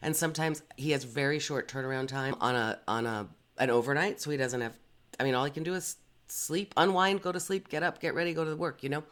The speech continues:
And I was saying, "Gosh, how hard that must be to work around when you have a family schedule." But this young pilot with the young baby, he said, "Yeah, but also," and he said exactly that. He goes, "When I'm home, I'm home.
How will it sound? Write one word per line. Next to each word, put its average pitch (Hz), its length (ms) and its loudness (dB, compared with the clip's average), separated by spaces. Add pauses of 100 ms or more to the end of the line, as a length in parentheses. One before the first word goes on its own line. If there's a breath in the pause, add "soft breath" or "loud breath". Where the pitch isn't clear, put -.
(520 loud breath)
And 165 300 8
I 139 80 8
was 160 160 4
saying, 170 200 0
"Gosh, 165 160 0
how 147 140 0
hard 190 180 0
that 262 160 4
must 151 240 -2
be 123 420 0 (460 loud breath)
to 175 120 0
work 151 320 4
around 139 280 2
when 131 100 2
you 127 80 2
have 127 260 0
a 139 60 -2
family 117 600 0
schedule." 147 600 -2
But 139 180 -2
this 147 280 -2
young 147 480 2 (460 loud breath)
pilot 156 280 10
with 131 120 2
the 143 80 2
young 131 180 4
baby, 160 320 2
he 147 140 -4
said, 143 260 -4
"Yeah, 175 220 -4
but 123 120 -4
also," 165 280 -2
and 110 100 -2
he 139 100 0
said 127 220 -4
exactly 107 380 -6
that. 113 160 -4
He 110 80 -6
goes, 107 160 -6
"When 120 100 -4
I'm 131 100 -2
home, 139 200 -2
I'm 95 100 -4
home. 104 300 -6